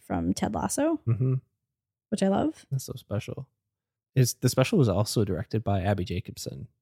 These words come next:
Speaker 2: uh, from Broad City and the,
Speaker 1: A League of Their Own.
Speaker 2: the new League of Their Own series on Amazon. So just queer people doing great queer things.
Speaker 1: Yep. So highly recommend, uh, Mae Martin Sap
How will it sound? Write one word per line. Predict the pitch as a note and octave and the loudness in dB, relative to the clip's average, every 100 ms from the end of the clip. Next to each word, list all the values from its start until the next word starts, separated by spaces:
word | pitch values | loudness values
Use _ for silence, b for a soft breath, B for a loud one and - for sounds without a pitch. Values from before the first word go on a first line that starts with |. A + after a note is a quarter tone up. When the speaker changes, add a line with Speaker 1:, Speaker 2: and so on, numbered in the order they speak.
| _ _ _ _ _ - | _ _ _ _ _ -2
Speaker 2:
uh, | G#2+ G2 F#2 | 0 0 -2
from | - G#2 | -2 -2
Broad | G#2 G#2 G2 | 2 0 0
City | - A2 G#2+ G#2 _ _ _ _ - | 0 2 2 0 _ _ _ _ -4
and | G#2 G2 G2 G2+ - | 0 2 0 -2 0
the, | G#2+ | 2
Speaker 1:
A | G#3+ | 6
League | G3 | 4
of | G3 | 4
Their | G3 | 0
Own. | F#3 A#3 | 0 0
Speaker 2:
the | B3 G#2 | 2 2
new | G#2 G2+ | 2 2
League | G2+ G2+ | 2 0
of | G#2 | 0
Their | G2 G#2+ | 2 4
Own | A#2 | 2
series | - A#2+ A2+ A2 | 2 4 4 4
on | G2+ | 2
Amazon. | A2+ B2 C3 B2+ C3 - _ _ _ _ _ _ _ _ _ _ _ _ _ _ _ _ _ _ - | 4 4 4 4 2 -2 _ _ _ _ _ _ _ _ _ _ _ _ _ _ _ _ _ _ 2
So | G#2+ - | 4 2
just | - - - _ _ _ _ _ _ _ | -2 -4 -6 _ _ _ _ _ _ _
queer | - D3+ | 2 4
people | C#3 D3 C#3+ C3+ | 6 6 8 6
doing | B2+ A#2 A2+ A2 G#2+ | 8 8 8 6 4
great | G#2+ F#2+ - | 2 0 -2
queer | - C3 | 4 4
things. | A#2+ D#3 D3 - - _ _ - | 6 4 2 0 -10 _ _ -6
Speaker 1:
Yep. | F#3 - _ _ _ - | -6 -6 _ _ _ 2
So | A3+ | 6
highly | G3 C4+ A#3+ | 10 12 12
recommend, | G#3 F#3+ E3+ F3 | 10 6 4 2
uh, | G3+ F#3+ | -2 -2
Mae | F#3+ F#3+ | 0 0
Martin | F#3 - F#3+ | 0 -2 -4
Sap | - B3 B3 - | -2 -2 -2 -4